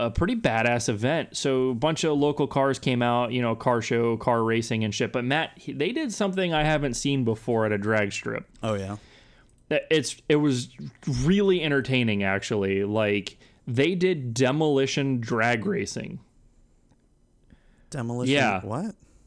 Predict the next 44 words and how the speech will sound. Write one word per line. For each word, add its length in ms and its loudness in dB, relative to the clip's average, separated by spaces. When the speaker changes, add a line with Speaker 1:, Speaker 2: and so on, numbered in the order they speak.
Speaker 1:
Yeah, 140 4
yeah. 160 2
So, 180 0
like, 180 2
if 60 -4
you've 100 0
ever 180 4
heard 140 2
of, 40 2
like, 140 2
Demolition 540 2
Derby, 500 2
Speaker 2:
Yeah. 140 4
Speaker 1:
you 40 6
know, 120 2
like, 120 0
on, 220 -2
on, 300 0
on, 200 0
like, 280 -2
the 60 0
most 240 0
recent 280 0
Cars 320 0
movie, 240 2
they 120 2
do 160 2
that, 160 2
where 100 0
it's 80 -6
just 220 -2
smash 300 2
shit 140 2
out 80 4
of 100 0
the 60 -12
cars 300 2
and 60 -2
the 80 -2
last 260 0
one 180 0
running, 440 -2
running 400 2
wins. 340 0